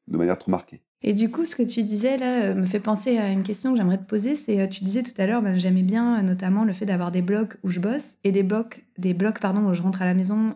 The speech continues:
Speaker 2: et, euh, en fait, je peux déconnecter. Est-ce que quand on est pilote, on ramène du travail à la maison ? Alors, je parle pas forcément de documents, mais, euh, même peut-être en charge mentale. Est-ce qu'il y a des,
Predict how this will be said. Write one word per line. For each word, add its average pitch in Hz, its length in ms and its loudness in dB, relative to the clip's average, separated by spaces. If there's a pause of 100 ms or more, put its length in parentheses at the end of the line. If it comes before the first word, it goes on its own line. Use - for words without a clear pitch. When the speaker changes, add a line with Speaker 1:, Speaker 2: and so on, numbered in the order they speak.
Speaker 2:
et, 180 180 0
euh, 170 60 -4
en 175 60 -10
fait, 202 100 -4
je - 100 -6
peux 185 120 -4
déconnecter. 190 640 -2 (440)
Est-ce 196 160 0
que - 80 -4
quand - 240 0
on 208 40 2
est 185 100 0
pilote, 214 500 -4
on 185 140 2
ramène 208 640 2 (120)
du 196 140 0
travail 220 340 0
à 202 60 0
la 196 100 4
maison ? 196 300 4
Alors, 170 140 -2
je - 80 -18
parle 180 140 -6
pas 185 100 -4
forcément 190 400 -4
de 175 100 -2
documents, 185 540 -2 (500)
mais, 190 320 4
euh, 175 140 0
même 180 260 4
peut-être 185 220 -4
en 185 60 -2
charge 185 260 0
mentale. 202 320 -2
Est-ce - 100 -2
qu'il 302 140 -4
y - 20 0
a 262 40 0
des, 208 260 0